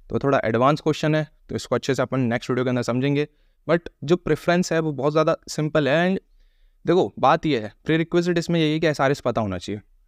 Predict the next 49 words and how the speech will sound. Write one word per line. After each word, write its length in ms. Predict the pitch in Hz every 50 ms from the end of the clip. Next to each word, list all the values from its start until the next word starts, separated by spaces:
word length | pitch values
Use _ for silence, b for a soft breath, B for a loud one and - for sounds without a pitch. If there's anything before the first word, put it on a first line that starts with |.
| _ _ -
तो 80 | 156 165
ये 200 | 170 180 175 - -
आपको 280 | 120 131 - - 160
स्ट्रक्चर 340 | 156 - - 139 - - 147
बनाना 280 | 147 143 135 131 139 147
आसान 280 | 123 131 - 135 139 147
लगेगा, 400 | 127 104 110 107 98 - - - _ _ _ _ -
ठीक 120 | - 147 170
है, 100 | 151 - _ _ _ _ _ _ _ _ _ _ _ _ -
समझ 200 | - 143 165 147
रहे 80 | 113
हो, 40 | 110
एक 240 | - - 139 147 _ -
टाइप 160 | 143 135 -
का 60 | -
क्वेश्चन 280 | 147 - 135 - 151 139
समझ 180 | 143 131 127 127
में 80 | 135 135
आ 40 |
जाएगा 160 | 127 127 131 139
तो 140 | - 165
फिर 140 | 160 - 156
कर 180 | - - 135 107
लोगे। 260 | 107 104 95 95 92 98 - _ _ _ _ _ -
ओके, 260 | 123 127 - 143 139 143 _ _ _ _ _ _ -
तो 60 | 110
आज 160 | 120 143 156 -
के 80 | 190
लिए 40 | 175
इतना 100 | 180 180
रखते 220 | 170 165 - -
हैं। 80 | 165 165
मैं 140 | 165 165 156
होप 180 | 139 139 135
कर 100 | - 139
रहा 60 | 131 139
हूँ 80 | 143
कि 100 | - 160
नीड 300 | 139 123 127 143 156 143
समझ 260 | - - 139 135 127
में 80 | 135 135
आ 60 | 120
गई 120 | 120 135 143
कि 120 | 160 - - -
एसआरएस 380 | 123 - 143 135 156 156 - _ -
क्यों 200 | - 185 196 196
ज़रूरी 400 | 156 160 139 131 127 123 123 123
है 80 | 120
भाई, 220 | 107 107 - -